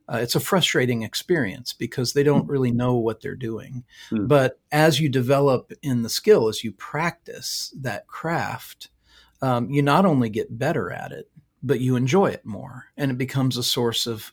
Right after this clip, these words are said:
Speaker 1: of joy and expression and creativity, which then is something that really contributes a lot of help to the world. And so whatever our crafts are that we're in, um,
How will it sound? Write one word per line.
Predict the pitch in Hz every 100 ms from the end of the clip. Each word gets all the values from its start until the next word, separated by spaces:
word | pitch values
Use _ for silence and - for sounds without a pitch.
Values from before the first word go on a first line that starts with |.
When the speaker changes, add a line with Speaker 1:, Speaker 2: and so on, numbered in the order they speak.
| -
Speaker 1:
of | 123 110
joy | 107 120 113 117 117
and | 104
expression | - - 131 117 - 127 113
and | 107
creativity, | - - 120 110 - 127 113 104
which | 104 113 -
then | - 170 151 127 - - - -
is | 143
something | - 160 151 143
that | 127 139
really | 151 147 131
contributes | - 127 - 135 123 117 -
a |
lot | 107 104
of | 101
help | - 117 117 -
to | -
the | 123
world. | 110 123 131 113 -
And | 117 123
so | 151 131 123 - - - -
whatever | 135 143 165 180 175
our | 131 131 120 110 110 - _ _
crafts | - 139 135 127 - 139
are | 127 117
that | -
we're | 123
in, | 113 139 127 104 143 123 _ - _ -
um, | 113 107 101 113